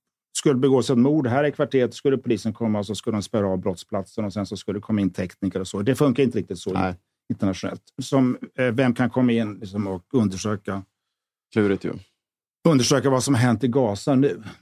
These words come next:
Speaker 1: Så det är, plus att du har inget samarbete från den israeliska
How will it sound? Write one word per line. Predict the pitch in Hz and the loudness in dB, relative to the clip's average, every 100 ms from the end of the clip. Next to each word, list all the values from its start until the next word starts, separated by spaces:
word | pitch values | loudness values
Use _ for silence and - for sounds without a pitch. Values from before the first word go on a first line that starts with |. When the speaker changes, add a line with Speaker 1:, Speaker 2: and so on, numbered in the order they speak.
| _ | _
Speaker 1:
Så | _ 139 | _ 2
det | 151 | 4
är, | 147 151 - _ _ _ _ _ _ _ _ _ _ _ | 4 0 -14 _ _ _ _ _ _ _ _ _ _ _
plus | 160 170 - - _ | 2 2 0 -10 _
att | 131 113 _ - | -2 -2 _ -12
du | 127 | 0
har | 120 123 | 2 4
inget | 120 117 | 2 0
samarbete | - 147 117 113 127 113 110 104 | 0 4 4 4 0 -2 -4 -4
från | 120 113 | 0 0
den | 110 | 0
israeliska | 101 113 120 113 - 104 | 0 0 0 -2 -6 -8